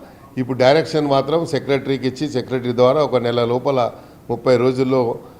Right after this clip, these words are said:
మరి షెడ్యూల్ ప్రక-, ప్రకటించాలని చెప్పడం జరిగింది.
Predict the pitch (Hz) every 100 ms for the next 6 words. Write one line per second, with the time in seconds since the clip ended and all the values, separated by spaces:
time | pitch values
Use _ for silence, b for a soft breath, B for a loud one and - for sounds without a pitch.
0 | B B 123 120 113 - 107 - 120 135
1 | 131 127 120 127 120 123 131 127 123 127
2 | 135 135 120 120 135 123 107 95